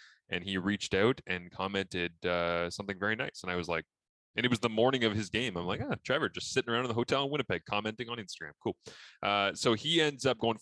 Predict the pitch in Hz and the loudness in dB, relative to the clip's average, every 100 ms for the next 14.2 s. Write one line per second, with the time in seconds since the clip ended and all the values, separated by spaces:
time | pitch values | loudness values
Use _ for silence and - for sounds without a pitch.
0 | - 135 - 127 104 110 101 90 87 92 | 0 0 0 -8 -4 -4 0 0 0 0
1 | 104 - 95 95 - 87 87 - 127 113 | -2 0 0 -2 -4 -4 -2 -2 0 0
2 | - 95 - 110 95 - 82 - 85 87 | 0 -4 -2 -4 -2 -2 -4 -4 -2 -2
3 | - 127 117 - 101 - 95 - - _ | 2 0 2 0 0 -2 -12 -16 -20 _
4 | _ 87 82 123 123 107 104 - - 85 | _ -8 -4 -4 -2 2 2 0 0 2
5 | 82 78 - _ _ - 80 78 80 80 | 2 0 -4 _ _ -6 -4 -2 -2 -4
6 | - 123 135 107 - 95 87 87 - 90 | -2 0 0 0 0 -2 -2 -4 -4 -4
7 | 82 90 82 80 - 80 78 - 87 - | -4 -10 -12 -12 -12 -10 -10 -12 -6 -2
8 | - 107 - - 117 101 95 90 98 98 | -2 -4 -6 -2 0 0 -4 -6 -2 -2
9 | 95 92 - 104 95 131 185 156 117 117 | -2 -4 -4 -2 2 2 2 2 0 0
10 | 104 95 107 107 - - 95 92 92 95 | 0 -2 -4 -6 -10 -6 -8 -4 -4 -4
11 | 92 87 95 95 92 90 95 92 - 101 | -4 -4 2 2 2 0 -2 -2 -4 -4
12 | 98 95 92 - 98 95 90 85 80 - | -4 -4 -6 -4 -4 -4 -2 -2 -2 -8
13 | - - - _ _ _ - - _ _ | -20 -20 -20 _ _ _ -20 -20 _ _
14 | - | -4